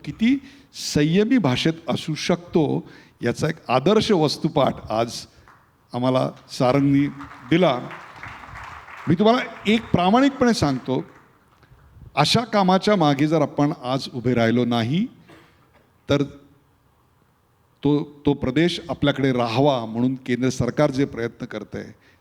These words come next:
ते खूप तोकडे ठरतील. आपण जर त्यांचे प्रयत्न हरू नये याकरता जर आपण कटिबद्ध असू, तर एक काम करा, असीमला मदत करा, असीमच्या कार्यात सहभागी व्हा.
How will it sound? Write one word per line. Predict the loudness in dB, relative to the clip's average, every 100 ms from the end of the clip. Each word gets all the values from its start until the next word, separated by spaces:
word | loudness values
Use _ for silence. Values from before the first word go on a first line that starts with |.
| -8
ते | -6
खूप | -4 -6 -4
तोकडे | -2 0 0
ठरतील. | -2 -6 -18 -20 -20 -20 _ _ _ _ _ _ _
आपण | -6 0 2
जर | 2
त्यांचे | 2 0 2
प्रयत्न | 0 2 0 0 -6
हरू | -6 -8 -10 -2 0
नये | 2 2 2
याकरता | 0 -4 -6 -2 0
जर | 2
आपण | 0 0 -2 -4 -12 -20 _ _ _ _
कटिबद्ध | -2 0 0 2 2
असू, | 0 -2 -8 -10 -20 _ _ _ -6
तर | -6 0
एक | -2 -2
काम | -6 -8
करा, | -10 -14 -16 -20 _ _ _ _ _ _ _
असीमला | -4 0 0 2 -2
मदत | -2 -8 -10
करा, | -14 -20 -20 _ _ -20 _ _ -6
असीमच्या | -2 2 2 2 -2
कार्यात | 0 0 0
सहभागी | -2 -6 -4 -4 -6
व्हा. | -10 -10